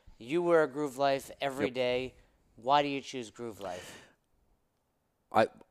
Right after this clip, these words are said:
Speaker 2: like we talked about before, I stopped wearing my actual metal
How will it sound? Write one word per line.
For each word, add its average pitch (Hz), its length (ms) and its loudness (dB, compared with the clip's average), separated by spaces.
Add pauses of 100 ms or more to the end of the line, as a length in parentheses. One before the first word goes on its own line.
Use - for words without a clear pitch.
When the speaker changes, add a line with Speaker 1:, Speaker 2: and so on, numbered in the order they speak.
(100)
Speaker 2:
like 104 180 0
we 117 80 2
talked 101 200 6
about 95 140 4
before, 82 260 2
I 90 400 4
stopped - 340 2
wearing 82 580 -4
my 76 680 -4
actual 78 540 -4
metal 73 600 -2